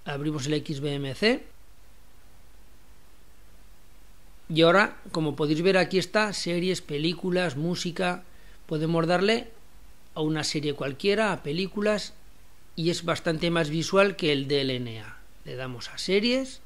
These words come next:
como podéis ver, aquí están todas las series. Le damos, por ejemplo, a la misma que antes, Orange is the New Black.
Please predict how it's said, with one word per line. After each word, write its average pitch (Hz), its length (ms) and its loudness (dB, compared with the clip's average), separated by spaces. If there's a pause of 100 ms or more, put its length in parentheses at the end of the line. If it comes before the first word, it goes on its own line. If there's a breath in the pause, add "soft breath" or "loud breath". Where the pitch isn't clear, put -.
(460 soft breath)
como 143 260 -2
podéis 139 380 -2
ver, 214 360 2 (220)
aquí 151 220 -6
están 135 300 -6
todas 127 260 -6
las 117 180 -6
series. 220 600 2
Le 160 60 -4
damos, 147 180 -2
por 147 140 -4
ejemplo, 139 320 -4
a 135 40 0
la 131 80 -2
misma 123 280 -6
que 147 120 -4
antes, 196 480 2
Orange 151 360 0
is 131 120 -4
the 139 120 -2
New 131 240 -2
Black. 202 400 2